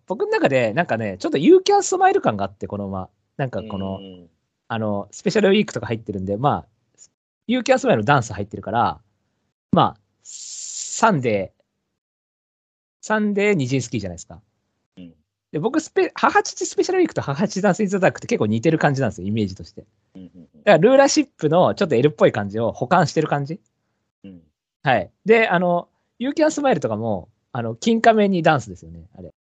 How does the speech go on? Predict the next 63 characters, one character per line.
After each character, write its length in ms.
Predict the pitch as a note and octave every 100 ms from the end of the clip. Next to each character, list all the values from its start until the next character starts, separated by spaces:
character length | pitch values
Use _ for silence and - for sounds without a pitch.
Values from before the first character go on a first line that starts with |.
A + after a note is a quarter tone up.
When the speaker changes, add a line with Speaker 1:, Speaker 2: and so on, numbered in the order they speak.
| _
Speaker 2:
は 160 | A2 F2
い。 120 | C#2+ _ _ _ _
Speaker 1:
は 180 | - B2
い。 60 | B2
だ 100 | G3+
か 60 |
ら、 300 | A3 F3+ F#2+ -
そ 140 | -
の 60 | C3
金 180 | A#3+ B3
亀 200 | B3 A#3
の、 200 | A3 - _
ま 120 | E3+ C#3
あ、 40 |
金 140 | C#4+
亀 280 | F4 F4+ E4
は 140 | D4 C#4+
自 140 | B3+
体 140 | D3
は、 80 | A2
ま 100 | A2
あ、 40 | A#2
S 140 | C3
で 60 | G#2
も 80 |
C 160 | F2+ A#2
で 60 | F#2+
も 120 | F#2
L 160 | G#2+
で 60 | F#2
も、 140 | F2 F2+
ど 100 | A2+
れ 60 | A2+
も、 200 | A2+ A2
も 200 | G#2+ G#2
い 80 | G#2
る 100 | A2+
ん 40 |
で 60 | F2
す 60 |
け 80 | -
ど、 280 | G2 F#2+ - _ _ _ -
ま 40 |
あ、 20 |
だ 80 | F#3+
か 60 | C#3
ら、 120 | A2
ル 120 | C#3+
ー 20 | G3
ラ 80 |
ー 20 | G3
シ 120 | G3+
ッ 20 |
プ 60 | A2+
も 40 |
ま 80 | F#2
あ、 20 |
金 180 | - A2+
亀 160 | G#2+ G#2
系 160 | G#2+
な 100 | G2+
ん 60 | E2+
で、 240 | F2 D#2+